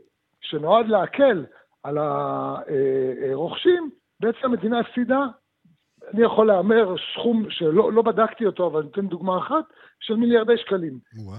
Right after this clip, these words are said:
Speaker 1: רק האחרונה היה מכרז באותה תקופה, מכרז לכמה מאות יחידות דיור באלעד, שנסגר במחיר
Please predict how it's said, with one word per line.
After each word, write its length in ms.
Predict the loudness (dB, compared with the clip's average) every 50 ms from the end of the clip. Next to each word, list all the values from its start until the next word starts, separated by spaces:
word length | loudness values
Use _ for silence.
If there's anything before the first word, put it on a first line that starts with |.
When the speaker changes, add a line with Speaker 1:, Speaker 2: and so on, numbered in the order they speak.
| 0
Speaker 1:
רק 220 | 2 2 2 4 4
האחרונה 500 | 4 4 2 0 -2 -2 0 2 4 4
היה 120 | 4 2
מכרז 380 | 0 0 -2 0 0 0 0 0
באותה 280 | -2 -6 -4 -4 -4
תקופה, 460 | -6 -6 -10 -16 -10 -6 -4 -2 -2 -4 -6 _ _ _ _ _ -10
מכרז 360 | -8 -4 0 2 2 2 2 -2
לכמה 380 | -8 -10 -10 -4 0 2 2
מאות 260 | 2 2 0 0 0
יחידות 280 | -2 -4 -2 -4 -4 -4
דיור 200 | -4 -4 -4 -2
באלעד, 400 | -2 -4 -4 -2 0 0 0 0 -2 -8 -16 _ _ _ _
שנסגר 440 | -8 -6 -4 -4 -2 0 2 2 4
במחיר 520 | 2 2 0 0 -2 0 0 0 0 0